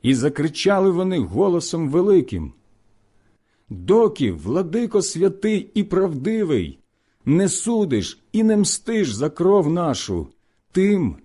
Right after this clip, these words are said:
що живуть на землі?» І дано їм кожному одежу білу, і проречено їм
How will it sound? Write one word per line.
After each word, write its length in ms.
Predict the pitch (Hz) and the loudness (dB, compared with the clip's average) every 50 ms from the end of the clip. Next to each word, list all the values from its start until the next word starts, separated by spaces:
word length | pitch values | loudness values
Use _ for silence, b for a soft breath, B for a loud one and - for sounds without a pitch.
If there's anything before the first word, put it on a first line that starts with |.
| b b b | b b b
що 280 | b - - - 143 151 | b -14 -8 0 0 0
живуть 420 | 147 165 170 160 190 202 170 - | 2 2 2 2 0 -4 -4 -2
на 160 | 143 147 160 156 | -2 -2 -2 0
землі?» 500 | 139 147 147 143 156 175 185 139 101 - - _ _ _ _ _ _ _ _ _ _ _ _ _ _ _ _ _ _ _ _ _ _ _ _ _ _ _ _ _ _ _ _ _ _ - | 2 2 2 4 2 2 2 0 -2 -4 -10 _ _ _ _ _ _ _ _ _ _ _ _ _ _ _ _ _ _ _ _ _ _ _ _ _ _ _ _ _ _ _ _ _ _ -10
І 140 | - 92 | -8 -6
дано 360 | 87 101 113 110 113 151 185 170 | -2 0 0 2 2 2 2 0
їм 480 | 135 110 110 156 175 156 110 85 71 - _ - | -2 -2 -2 -4 -2 -2 -4 -4 -6 -10 _ -6
кожному 680 | - 131 165 175 160 165 175 165 160 160 160 - - _ _ - | -4 -2 -2 -2 -4 -6 -6 -6 -6 -6 -6 -8 -10 _ _ -4
одежу 540 | 113 104 87 82 - 175 175 156 143 139 | -4 -4 -2 0 0 0 0 -2 -4 -4
білу, 460 | 107 90 92 98 101 90 80 80 73 - - _ _ _ _ _ _ _ _ - | -6 -4 -4 -4 -4 -4 -6 -8 -10 -12 -18 _ _ _ _ _ _ _ _ -2
і 120 | - 131 135 | 0 0 0
проречено 720 | 139 135 131 135 131 139 175 185 175 - 175 160 160 135 | 2 0 0 0 2 2 0 0 0 -2 -4 -2 -2 -2
їм 360 | 120 101 92 87 80 71 67 | -2 -2 -4 -6 -6 -8 -12